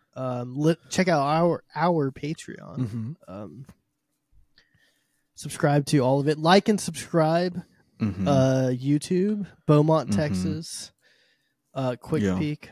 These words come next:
Speaker 1: of Lethal Company. The link will be in the description.
Speaker 2: Very fun video. Very good stuff.
Speaker 3: Yeah.
Speaker 1: Yeah.
Speaker 3: And then, um, you know,
Speaker 1: Fun
Speaker 3: review
Speaker 1: one.
Speaker 3: the, review the show. Review the show
Speaker 1: Yeah, give
Speaker 3: is
Speaker 1: us
Speaker 3: what I would
Speaker 1: five
Speaker 3: have to,
Speaker 1: stars.
Speaker 3: what I would stress. I would stress reviewing
Speaker 1: Uh,
Speaker 3: the show.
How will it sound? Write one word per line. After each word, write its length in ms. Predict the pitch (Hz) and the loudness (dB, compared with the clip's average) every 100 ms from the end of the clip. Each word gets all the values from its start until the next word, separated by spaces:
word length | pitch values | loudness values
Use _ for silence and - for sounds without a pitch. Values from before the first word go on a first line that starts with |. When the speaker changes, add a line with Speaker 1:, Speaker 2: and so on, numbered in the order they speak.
| - | -8
Speaker 1:
of 220 | 143 135 | -6 -4
Lethal 280 | 143 165 151 | -4 -4 -6
Company. 440 | 165 160 170 175 | -6 -6 -6 -6
The 120 | 175 | -6
link 260 | 135 135 135 | -4 -6 -8
will 80 | 139 | -8
be 180 | 135 131 | -6 -6
in 100 | 127 | -6
the 60 | |
description. 600 | 127 - 143 139 170 180 - - | -12 -14 -14 -14 -16 -20 -18 -6
Speaker 2:
Very 220 | 135 135 | 0 2
fun 200 | - 120 | 2 -2
video. 400 | 107 107 101 113 - _ _ _ _ _ _ _ | -2 -6 -6 -10 -14 _ _ _ _ _ _ _
Very 160 | 127 107 | -4 -4
good 120 | 104 | -4
stuff. 100 | 92 | 0
Speaker 3:
Yeah. 280 | 107 92 87 | 0 0 -2
Speaker 1:
Yeah. 140 | 151 - - - - - - - - | -6 -10 -16 -20 -20 -20 -20 -20 -2
Speaker 3:
And 140 | 113 120 | 2 4
then, 160 | 120 | 4
um, 340 | 117 110 107 107 | 6 6 4 2
you 80 | |
know, 120 | 120 104 | 2 2
Speaker 1:
Fun 100 | 110 | 2
Speaker 3:
review 240 | 110 120 | 4 2
Speaker 1:
one. 80 | 117 | 4
Speaker 3:
the, 140 | 110 | 2
review 320 | 107 107 117 | 2 2 2
the 80 | 110 | 2
show. 500 | - 104 104 - 82 | -2 -2 -2 -2 -6
Review 300 | - 95 104 | -6 0 0
the 60 | 98 | 0
show 180 | - 92 | -4 -4
Speaker 1:
Yeah, 240 | 165 143 | -2 -2
give 160 | 135 190 | -2 -2
Speaker 3:
is 80 | 185 | 0
Speaker 1:
us 80 | |
Speaker 3:
what 0 | |
I 120 | 190 190 | 0 0
would 0 | |
Speaker 1:
five 80 | - | -2
Speaker 3:
have 80 | |
to, 60 | 151 | -4
Speaker 1:
stars. 300 | 160 156 156 | -4 -4 -4
Speaker 3:
what 100 | 113 | -4
I 60 | 92 | -2
would 120 | 95 | -4
stress. 400 | - 98 92 - | -4 -4 -4 -6
I 60 | 107 | -6
would 160 | 110 | -6
stress 300 | - 117 113 | -4 -4 -2
reviewing 240 | 151 143 127 127 | 0 2 2 0
Speaker 1:
Uh, 40 | |
Speaker 3:
the 40 | 117 | -2
show. 340 | - - - | -6 -8 -8